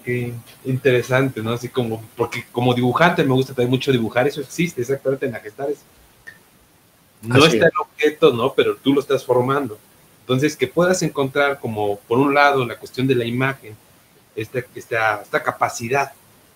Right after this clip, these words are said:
Speaker 1: de, de, de, de concretarlo, de, de imaginarlo,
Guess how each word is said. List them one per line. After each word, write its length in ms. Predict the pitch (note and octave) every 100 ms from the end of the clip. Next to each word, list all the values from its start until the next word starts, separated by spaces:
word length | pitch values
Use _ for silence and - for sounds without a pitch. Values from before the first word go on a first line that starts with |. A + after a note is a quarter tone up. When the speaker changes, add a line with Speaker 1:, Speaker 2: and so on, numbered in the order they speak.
| _
Speaker 1:
de, 220 | G2 G2+ G2+
de, 140 | G#2 - G#2 - _ G2
de, 120 | F#2+ F#2
de 160 | G2+ -
concretarlo, 760 | G#2+ G2 G#2+ - C#3+ C3 A2+
de, 240 | F#2+ F#2+ F#2+
de 60 | G2+
imaginarlo, 760 | G#2 - A#2 B2+ C3+ B2+ D#3+